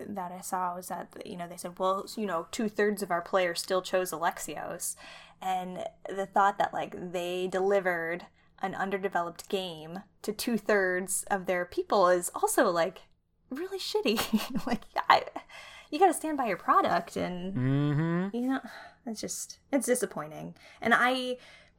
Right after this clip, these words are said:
Speaker 1: I've picked, I pick and choose which Assassin's Creed games I play, and I really did enjoy Odyssey, but this just leaves such a sour taste in my mouth, and I don't wanna support, I know they've made some changes at the company,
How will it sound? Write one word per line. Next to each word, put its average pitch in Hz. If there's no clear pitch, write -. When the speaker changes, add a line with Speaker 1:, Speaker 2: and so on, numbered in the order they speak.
Speaker 1:
I've 240
picked, -
I 214
pick 240
and 247
choose 160
which 180
Assassin's 175
Creed 170
games 165
I 180
play, -
and 190
I 190
really 202
did 190
enjoy 170
Odyssey, 170
but 226
this 185
just -
leaves 190
such 196
a 196
sour 175
taste 170
in -
my 156
mouth, 160
and 175
I 165
don't 165
wanna 175
support, 170
I 240
know 233
they've 196
made 185
some 190
changes 202
at -
the 175
company, 175